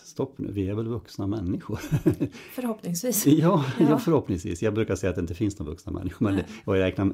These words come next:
Speaker 1: jag räknar inte mig själv dit heller, men, men jag tycker det är intressant det att, att förstå, men det är du som har en pr-, problem med en kollega, den, det måste du klara att hantera. Om chefen har något problem med kollegan, det vet vi inte, och det får ju chefen inte prata om. Chefen kan ju inte sitta och,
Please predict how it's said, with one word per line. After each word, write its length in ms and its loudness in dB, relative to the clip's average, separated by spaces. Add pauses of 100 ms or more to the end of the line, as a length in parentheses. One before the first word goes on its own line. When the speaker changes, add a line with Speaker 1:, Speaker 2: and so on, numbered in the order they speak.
Speaker 1:
jag 100 2
räknar 260 4
inte 140 -2
mig 120 0
själv 240 -2
dit 200 -2
heller, 260 -4
men, 140 -4 (380)
men 80 0
jag 100 2
tycker 140 2
det 60 4
är 20 4
intressant 400 2
det 140 0
att, 120 -6
att 140 -10
förstå, 260 -8
men 240 -2
det 100 -2
är 40 0
du 320 2
som 180 -2
har 120 0
en 120 -6
pr-, 280 -18 (200)
problem 300 -2
med 80 -4
en 60 -6
kollega, 400 -4
den, 340 -4
det 100 -6
måste 240 -6
du 180 -4
klara 220 -8
att 60 -8
hantera. 340 -14 (200)
Om 260 -2
chefen 440 0
har 80 2
något 160 -2
problem 280 -4
med 120 -6
kollegan, 320 -4
det 100 -2
vet 340 -2
vi 40 -6
inte, 160 -8
och 40 -8
det 80 -4
får 160 -4
ju 80 -4
chefen 400 -4
inte 180 -4
prata 460 -6
om. 200 -10 (320)
Chefen 320 -8
kan 100 -6
ju 40 -2
inte 100 -6
sitta 260 -10
och, 120 -10